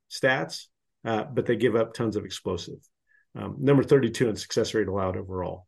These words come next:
and number thirty-eight in avail-, in yardage rate allowed. So they, they have not given, they've stopped people once in a while. Uh, the run defense is okay. Uh, number thirty-eight in predicted points added, number twenty-two in success rate allowed,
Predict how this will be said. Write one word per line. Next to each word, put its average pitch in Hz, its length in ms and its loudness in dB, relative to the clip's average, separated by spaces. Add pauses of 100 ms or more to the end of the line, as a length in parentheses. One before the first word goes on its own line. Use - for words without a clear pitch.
and 117 300 0
number 120 300 2
thirty-eight 131 460 6
in 113 60 -4
avail-, 113 440 2 (120)
in 110 280 -4
yardage 131 400 4
rate 98 120 2
allowed. 90 320 -6
So 110 300 2 (760)
they, 170 280 4 (120)
they 139 180 8
have 110 260 4
not 156 320 4
given, 131 340 2
they've 160 240 4
stopped 180 380 4
people 123 220 -4
once 123 220 -4
in 110 60 -4
a 98 40 0
while. 92 380 -2 (440)
Uh, 110 160 2
the 120 100 4
run 160 240 6
defense 139 320 2
is 104 140 0
okay. 113 480 2 (180)
Uh, 104 80 -10
number 110 220 -2
thirty-eight 120 500 4
in - 60 -16
predicted 107 400 -6
points 113 260 0
added, 104 260 2
number 104 200 0
twenty-two 113 580 0
in 104 80 -2
success - 420 -2
rate 110 140 2
allowed, 101 380 -2